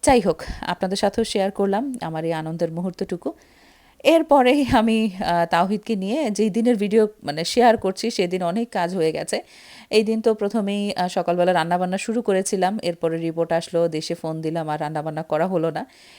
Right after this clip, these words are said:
এরপরে তাওহিদের থেরাপি ছিল, তাকে নিয়ে গেলাম। থেরাপি থেকে এসে আবার রান্না করেছি, তাড়াহুড়া করে রান্না করেছি। এই তো তাওহিদের বাবা চলে এসেছে, সে খাওয়া দাওয়া করছে।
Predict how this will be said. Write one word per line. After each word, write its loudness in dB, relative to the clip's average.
এরপরে 2
তাওহিদের 0
থেরাপি -2
ছিল, 0
তাকে -2
নিয়ে -4
গেলাম। -2
থেরাপি -4
থেকে -4
এসে -2
আবার 0
রান্না 0
করেছি, -2
তাড়াহুড়া 0
করে 0
রান্না 0
করেছি। -2
এই -2
তো -8
তাওহিদের -2
বাবা 0
চলে 2
এসেছে, -2
সে -6
খাওয়া -4
দাওয়া 0
করছে। -6